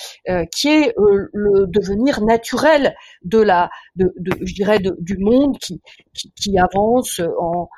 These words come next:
en se consumant, les, les, les, les astres, les, les, les, qui, qui, qui,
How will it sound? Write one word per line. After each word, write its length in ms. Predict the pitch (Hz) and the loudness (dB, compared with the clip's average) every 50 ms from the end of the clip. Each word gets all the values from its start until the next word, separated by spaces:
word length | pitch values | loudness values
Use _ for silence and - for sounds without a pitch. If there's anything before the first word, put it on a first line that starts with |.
| - - - | -20 -12 -6
en 140 | - 196 196 | -4 -4 -4
se 200 | 190 - - 190 | -4 -4 -6 -6
consumant, 720 | 180 - - 175 - - - 170 160 165 190 202 202 208 | -6 -6 -10 -12 -12 -10 -10 -6 -4 -2 -2 -2 0 -2
les, 180 | 208 180 165 - - | -2 -4 -6 -8 -6
les, 160 | - 185 185 | -4 -2 -2
les, 340 | 165 170 185 180 165 165 156 170 | -2 -2 -4 -4 -4 -4 -4 -4
les 220 | 175 180 170 170 175 | -4 -4 -2 -2 0
astres, 500 | 170 180 190 - - - - - 170 165 | 0 0 -2 -4 -8 -12 -10 -8 -6 -6
les, 240 | 170 165 160 160 | -4 -4 -4 -6
les, 100 | 165 165 | -6 -6
les, 140 | 160 151 170 - - - - - - - - 156 - - - - - - - - _ | -8 -8 -10 -14 -18 -20 -20 -20 -20 -20 -18 -18 -18 -18 -18 -18 -18 -18 -20 -18 _
qui, 180 | - - 196 - | -10 -10 -10 -8
qui, 240 | - - 196 180 - _ | -8 -8 -8 -8 -10 _
qui, 160 | - - 170 | -14 -14 -14